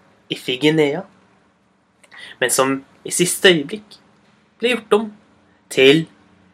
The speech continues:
en vakker hjort, som nå bor i en av skogene til gudinnen Artemis. Og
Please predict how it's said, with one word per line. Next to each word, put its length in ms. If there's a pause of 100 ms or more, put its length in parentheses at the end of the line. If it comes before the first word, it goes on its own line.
(300)
en 140
vakker 480 (240)
hjort, 500 (880)
som 200
nå 120 (360)
bor 180
i 140
en 120
av 80
skogene 540 (380)
til 180
gudinnen 420 (400)
Artemis. 920 (2000)
Og 500